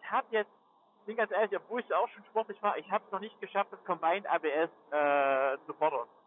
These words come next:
Habe ich bis jetzt noch nicht hinbekommen, beziehungsweise hofft, dass das A B S regelt hat. Müsste ich vielleicht mal richtig brutal reinlangen, dass das funktioniert. Wie gesagt, so reicht mir das. Ich fahr, ich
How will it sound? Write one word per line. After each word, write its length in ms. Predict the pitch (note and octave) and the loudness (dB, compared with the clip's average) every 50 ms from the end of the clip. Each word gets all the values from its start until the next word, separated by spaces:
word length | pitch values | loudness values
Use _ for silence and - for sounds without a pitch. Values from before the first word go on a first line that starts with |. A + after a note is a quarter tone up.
| _ _ _ - | _ _ _ -4
Habe 200 | C3+ D3+ E3+ F#3 | -2 -2 0 -2
ich 60 | F#3 | -4
bis 120 | - E3+ F3 | -4 0 0
jetzt 160 | F3+ F3+ - | 0 0 0
noch 80 | E3+ | -4
nicht 80 | D3+ - | -6 -6
hinbekommen, 480 | F#3+ G#3 A3 G#3+ - - G3+ F#3+ F#3+ - _ _ _ _ _ - | -8 -8 -6 -4 0 0 0 0 0 -6 _ _ _ _ _ -12
beziehungsweise 520 | D#3 D3 - F#3+ F3+ - E3+ D#3 C#3+ D3 | -10 -8 -8 -6 0 2 2 2 4 4
hofft, 160 | C#3+ F#3+ - - | 2 2 2 -2
dass 140 | G3+ F3+ | -4 -4
das 100 | - C#3 | 0 0
A 60 | C#3+ F3 | 0 0
B 80 | E3+ | 0
S 180 | D3 E3+ D#3+ - | -2 -2 -4 -4
regelt 220 | E3 D#3+ D#3 E3 | -6 -6 -2 0
hat. 100 | E3 D#3+ - - - _ _ _ _ _ _ | 0 0 -2 -6 -18 _ _ _ _ _ _
Müsste 200 | - E3+ - - | -12 -12 -12 -16
ich 80 | - - | -4 0
vielleicht 240 | D#3 E3 D#3+ - | 0 0 0 2
mal 100 | E3 D3+ | 0 0
richtig 300 | C#3+ D3 F3 F3 - - - | 0 0 -2 -6 -8 -14 -10
brutal 340 | - D3 C#3 - D#3+ D3+ C#3+ | -8 -8 -4 0 0 2 2
reinlangen, 460 | C#3 D3+ E3+ F#3 E3+ E3+ E3 E3 D#3+ | 2 0 0 0 0 -2 -2 -2 -4
dass 140 | D#3 D#3 - | -6 -6 -6
das 100 | D#3 C#3+ | -6 -8
funktioniert. 540 | - D#3 D#3 D3 - C3 C#3 C#3+ E3 F3 F3 - _ _ _ _ _ _ _ _ _ _ _ _ _ _ _ _ _ _ _ _ _ _ _ _ | -10 -14 -20 -20 -20 -12 -6 -4 -2 -2 -4 -6 _ _ _ _ _ _ _ _ _ _ _ _ _ _ _ _ _ _ _ _ _ _ _ _
Wie 80 | D#3 D#3+ | -4 -2
gesagt, 360 | D3+ C3+ D3 C#3+ C3 C3 - - - - - - _ _ _ _ - - - D#3 - | 0 4 4 4 4 4 0 -6 -18 -20 -20 -20 _ _ _ _ -20 -20 -16 -4 0
so 220 | E3+ F3+ F#3 F#3 | 2 4 4 4
reicht 280 | D#3+ D#3 E3 G3+ G#3 - | 2 2 2 0 0 -4
mir 100 | G3 E3+ | -2 2
das. 200 | E3+ E3+ F3 D#3+ - - - | 2 2 2 2 -2 -10 -20
Ich 80 | - C#3+ | -20 -20
fahr, 200 | - - D#3+ - | -8 -6 -6 -6
ich 160 | C#3+ - - | -6 -10 -12